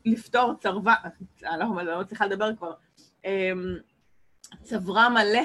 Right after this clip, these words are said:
הצלחות, והבאסה והחיוך העקום התחלפו באהבה, בשמחה.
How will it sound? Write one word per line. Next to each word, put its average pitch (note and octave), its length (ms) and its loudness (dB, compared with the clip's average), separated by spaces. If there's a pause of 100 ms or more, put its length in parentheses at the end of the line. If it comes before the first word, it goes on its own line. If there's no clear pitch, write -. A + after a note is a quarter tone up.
(100)
הצלחות, A3+ 720 -6 (640)
והבאסה A3 840 4 (120)
והחיוך G3+ 520 0
העקום A3+ 360 2
התחלפו A3+ 680 -2
באהבה, F3+ 420 6
בשמחה. G#3+ 540 2